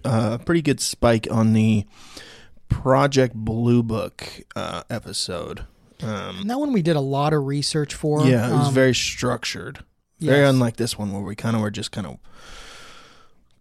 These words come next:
Speaker 1: going with it and just kinda feeling it and just
Speaker 2: Mm-hmm.
Speaker 1: improving more than anything else. <clears throat>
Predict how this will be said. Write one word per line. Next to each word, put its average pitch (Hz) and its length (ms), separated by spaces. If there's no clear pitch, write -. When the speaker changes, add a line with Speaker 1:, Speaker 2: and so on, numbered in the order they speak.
Speaker 1:
going 135 440
with 117 240
it 90 120
and 120 80
just 117 260
kinda 123 220
feeling 127 460
it 117 120
and 113 120
just 110 220
Speaker 2:
Mm-hmm. 139 180
Speaker 1:
improving 127 600
more 120 180
than 117 80
anything 117 340
else. 113 480
<clears throat> 165 60